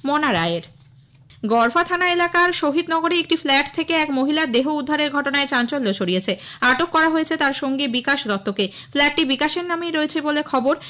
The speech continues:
বছর সাঁইত্রিশের ওই মহিলা কালীপুজোর সময় সেখানে আসেন। পুলিশ ঘটনার তদন্ত শুরু করেছে। মালদার ইংরেজ বাজারে কালীপুজো উপলক্ষে গরু খেলাকে কেন্দ্র করে দুই প্রতিবেশীর বিবাদের জেরে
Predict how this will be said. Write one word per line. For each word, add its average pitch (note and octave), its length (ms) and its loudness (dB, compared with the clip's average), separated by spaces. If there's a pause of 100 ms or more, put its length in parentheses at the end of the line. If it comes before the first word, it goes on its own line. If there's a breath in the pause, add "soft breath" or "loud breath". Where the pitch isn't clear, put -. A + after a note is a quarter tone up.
(140)
বছর C4 280 2
সাঁইত্রিশের F4+ 600 -2
ওই D4+ 80 -2
মহিলা C#4 360 0
কালীপুজোর C4+ 500 0
সময় C#4 280 -2
সেখানে A#3 340 -2
আসেন। F#3 300 0 (280 loud breath)
পুলিশ D4+ 320 2
ঘটনার C#4+ 460 -2
তদন্ত D4+ 360 -4
শুরু F#3+ 260 -8
করেছে। F3+ 640 -4 (1200 soft breath)
মালদার G#3+ 380 2
ইংরেজ C4 360 0
বাজারে D4+ 360 2
কালীপুজো D4 520 0
উপলক্ষে D4+ 420 -2
গরু B3+ 280 2
খেলাকে D4 360 -2
কেন্দ্র C#4 300 -2
করে D4 220 -2
দুই C4+ 180 -2
প্রতিবেশীর C#4 540 -2
বিবাদের C4 400 -2
জেরে C4 320 -2